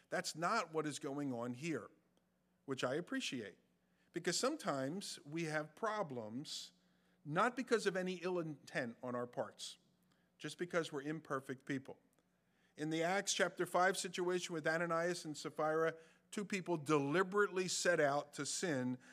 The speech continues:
against one another. In this particular instance that we're gonna delve in today, you have less than perfect people interacting with less than perfect people, and the result is that one offends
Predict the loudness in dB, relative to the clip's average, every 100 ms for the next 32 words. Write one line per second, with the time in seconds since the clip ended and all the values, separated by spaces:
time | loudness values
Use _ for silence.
0 | -8 -4 0 0 0 -2 0 0 0 -2
1 | -8 -14 _ -4 0 0 -2 -2 -2 0
2 | 0 -2 -4 -6 -6 -4 -6 -4 -4 -4
3 | -4 0 0 0 -2 -4 -2 0 2 2
4 | -4 -8 -18 -20 _ -4 2 4 4 2
5 | -2 -18 _ -4 4 4 4 2 2 2
6 | 2 0 2 0 0 -2 -2 -2 -4 -6
7 | -12 _ _ _ _ _ _ 2 4 6
8 | 4 2 -2 -2 -2 -2 -4 2 2 2
9 | 0 -8 -6 -6 -2 0 0 0 -4 -6
10 | _ _ _ 2 2 2 -8 -10 -14 _
11 | _ _ _ _ -6 -4 -2 -2 0 2
12 | 2 -2 -8 -10 -6 -4 -4 -4 -6 -4
13 | -8 -10 -12 -10 -8 -6 -8 -12 -16